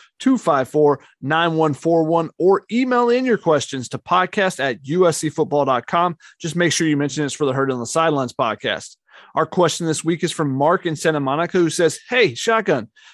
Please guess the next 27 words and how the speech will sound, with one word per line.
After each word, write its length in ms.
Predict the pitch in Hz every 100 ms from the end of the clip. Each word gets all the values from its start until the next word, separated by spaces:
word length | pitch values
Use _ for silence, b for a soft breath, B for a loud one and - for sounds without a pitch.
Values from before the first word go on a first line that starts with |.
| -
seems 280 | 262 277
like 160 | 294 285
there 160 | 269 214
is 120 | 165
a 60 |
pretty 420 | 147 - 185 214 269
solid 420 | - 185 196 165
representation 800 | 156 160 147 151 165 214 - 160
of 140 | 127
U 200 | 131 156
S 100 | 156
C 100 | -
players 400 | 160 123 131 143
in 60 | 151
the 100 | 151
N 80 | 165
B 160 | 202
A, 220 | 233 143 B B _
but 80 | 147
it 80 | 139
doesn't 320 | 160 196 226
s-, 200 | 147 -
ever 220 | 170 180
seem 280 | 180 170 170
to 60 | 156
be 140 | 151
noted. 440 | 135 131 143 120